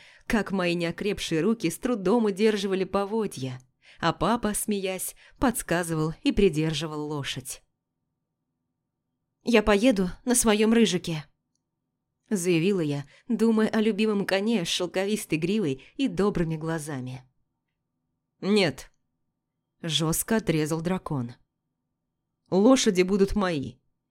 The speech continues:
специально обученные, которые могут уверенно и безопасно ходить по горной местности».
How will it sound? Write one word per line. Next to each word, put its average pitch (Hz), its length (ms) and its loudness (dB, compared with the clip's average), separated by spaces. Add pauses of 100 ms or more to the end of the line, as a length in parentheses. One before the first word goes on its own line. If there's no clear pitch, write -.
(180)
специально 202 680 2
обученные, 160 720 -4
которые 190 400 4
могут 190 380 0
уверенно 170 540 4
и - 20 0
безопасно 160 600 0
ходить 160 420 -2
по 185 120 2
горной 156 320 0
местности». 135 680 -4